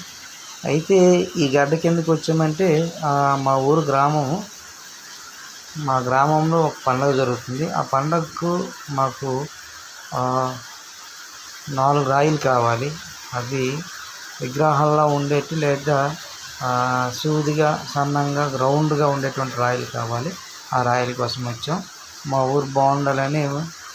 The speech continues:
చక్కగా ఆ రాయిలు తీసుకెళ్ళి నలుమూలలు మేము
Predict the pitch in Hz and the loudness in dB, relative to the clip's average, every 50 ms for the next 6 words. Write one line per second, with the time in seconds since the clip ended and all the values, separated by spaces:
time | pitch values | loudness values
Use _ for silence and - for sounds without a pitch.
0 | - - - 135 127 - 135 135 139 135 131 131 131 143 - - 135 127 127 131 | -10 -6 -4 -4 -4 -6 -4 0 2 2 4 4 2 2 2 2 2 2 2 2
1 | 127 131 131 131 131 123 - - 127 123 - - - 131 127 135 156 156 143 135 | 2 2 2 0 -2 -4 -6 -8 -8 -8 -8 -8 -8 -6 -4 -4 -4 -2 -2 -2
2 | 131 127 127 127 127 131 131 131 131 131 131 127 127 123 123 123 117 117 | -2 -2 -2 -4 -2 -2 -2 -2 -2 -2 -4 -4 -6 -6 -4 -4 -6 -4